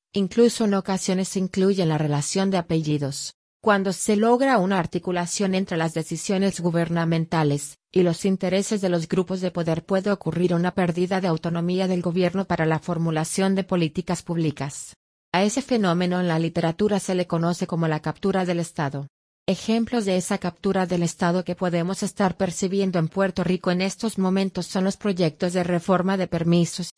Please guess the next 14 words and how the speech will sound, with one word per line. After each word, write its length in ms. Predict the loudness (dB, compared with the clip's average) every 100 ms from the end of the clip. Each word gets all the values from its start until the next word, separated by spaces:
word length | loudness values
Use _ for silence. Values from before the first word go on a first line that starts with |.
| _
y 80 | 0
el 100 | 2
proyecto 600 | 2 2 2 0 -2 -2
P 140 | -2
C 220 | 0 0
ciento 480 | -2 0 -2 0 -2
quince 400 | 0 0 2 0
para 220 | -4 0
eliminar 480 | 2 2 0 0 0
la 120 | 2
ley 200 | 2 4
de 120 | 2 0
salario 460 | 0 0 2 2
mínimo. 460 | 2 2 0 -4